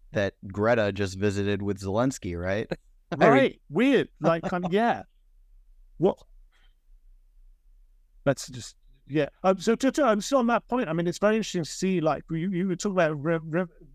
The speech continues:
Speaker 2: what's the name? Severin or, uh, Severin or
Speaker 1: Uh, Severin Suzuki, yeah.
Speaker 2: Yes, 'cause I, I've seen the clip and I was going,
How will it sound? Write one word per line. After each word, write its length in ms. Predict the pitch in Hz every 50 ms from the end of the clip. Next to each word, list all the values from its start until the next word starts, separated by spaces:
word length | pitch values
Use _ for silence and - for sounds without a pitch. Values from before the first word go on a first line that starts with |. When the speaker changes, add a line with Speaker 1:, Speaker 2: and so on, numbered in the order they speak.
| - - - - -
Speaker 2:
what's 180 | 147 180 185 -
the 80 | 202
name? 160 | 190 196 202 175
Severin 580 | - - - 196 170 139 139 120 110 101 98 113
or, 240 | - 127 123 127 127
uh, 200 | 123 123 123 123 123 -
Severin 720 | - - - - 160 147 143 123 113 107 101 101 101 104 -
or 400 | - 120 117 117 120 117 117 117
Speaker 1:
Uh, 100 | 107 101
Severin 460 | 92 - - 139 139 127 127 127 123 113
Suzuki, 520 | - - 107 95 95 113 117 107 - 92
yeah. 420 | 85 82 80 82 90 90 85 78 76 - _ - - - -
Speaker 2:
Yes, 340 | 147 156 160 143 - - -
'cause 260 | - 170 175 180 185
I, 60 | 190
I've 100 | 180 170
seen 160 | - 233 233
the 60 | 220
clip 280 | 208 - - 247 202 175
and 100 | 165 160
I 40 | 170
was 180 | 190 202 180
going, 240 | - - 190 185 165